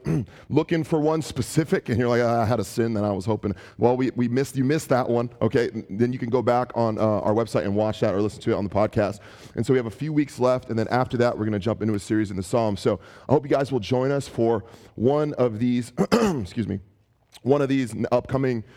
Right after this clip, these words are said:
uh, topics. I think these are really, really helpful. And the reason why we're going through them is it gives us an opportunity to really plumb the depths of our own soul, right? I mean, how often do we get to come to church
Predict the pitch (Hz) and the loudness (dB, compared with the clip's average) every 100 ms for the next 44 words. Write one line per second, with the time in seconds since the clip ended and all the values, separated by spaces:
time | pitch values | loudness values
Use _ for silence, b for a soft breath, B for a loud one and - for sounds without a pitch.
0 | B - 110 107 98 82 - 131 131 123 | B 0 2 4 2 -2 0 0 0 -4
1 | 113 127 110 123 117 98 123 123 117 107 | -4 -4 -2 0 0 0 0 0 0 0
2 | 107 - 160 123 143 139 117 104 123 165 | 0 -2 -2 -2 -2 0 0 0 0 -2
3 | - 98 104 - B B B - 123 117 | -2 0 0 -4 B B B 0 2 2
4 | 110 165 165 147 143 - - 156 143 127 | -2 -2 -2 -2 -2 -2 -4 -2 0 0
5 | 120 123 - 127 127 127 104 120 - 120 | 0 -2 -4 -2 0 0 0 -2 -2 -2
6 | 110 110 113 104 - 113 82 90 110 107 | 0 0 -2 -6 -2 -2 0 2 0 0
7 | 107 B B B - 135 139 131 131 - | -4 B B B 0 2 2 0 0 -2
8 | 127 113 113 117 120 - 123 117 - 120 | -2 0 0 -2 -2 -2 -2 -2 -2 0
9 | 110 101 | 0 -2